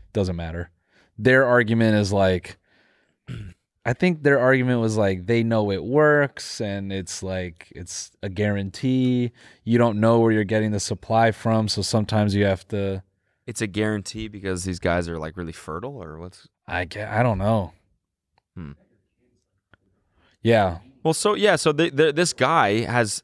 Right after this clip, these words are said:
Speaker 2: this one that the Netflix did the documentary about. I don't know if the other ones are in this one, but this guy apparently has three thousand children because,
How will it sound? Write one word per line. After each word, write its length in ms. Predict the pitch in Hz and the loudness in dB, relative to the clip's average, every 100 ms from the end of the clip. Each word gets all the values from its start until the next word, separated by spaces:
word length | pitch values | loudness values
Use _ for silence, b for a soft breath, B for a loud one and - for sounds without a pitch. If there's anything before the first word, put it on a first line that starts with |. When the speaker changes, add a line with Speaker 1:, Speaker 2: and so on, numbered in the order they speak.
| _ | _
Speaker 2:
this 260 | - 123 - | -6 -6 -4
one 360 | 107 123 98 | 0 2 0
that 140 | 98 95 | -4 -4
the 60 | |
Netflix 380 | 104 110 101 - | -4 -2 -6 -8
did 180 | - 87 | -10 -8
the 100 | 90 | -8
documentary 500 | 87 92 92 95 92 | -6 -8 -8 -8 -8
about. 220 | 85 90 | -4 0
I 40 | 117 | 0
don't 100 | - | 0
know 100 | 117 | -2
if 120 | - | -2
the 80 | 87 | -2
other 180 | 104 | -2
ones 220 | 92 85 87 | -4 -6 -6
are 120 | 82 | -6
in 200 | 82 80 | -8 -8
this 220 | 87 - | -8 -8
one, 220 | 76 73 | -12 -14
but 260 | 76 80 76 _ _ _ _ _ _ | -8 -8 -8 _ _ _ _ _ _
this 160 | 104 101 | -8 -2
guy 180 | 117 107 | 0 2
apparently 340 | 101 113 117 | 2 0 0
has 160 | 104 - | 0 -4
three 340 | - 98 110 | -6 -4 -4
thousand 560 | 135 104 95 101 107 95 | -2 2 4 4 2 0
children 460 | 98 90 87 80 | 0 -2 -2 -6
because, 640 | 76 - 85 82 80 - | -8 -6 -4 -2 -4 -8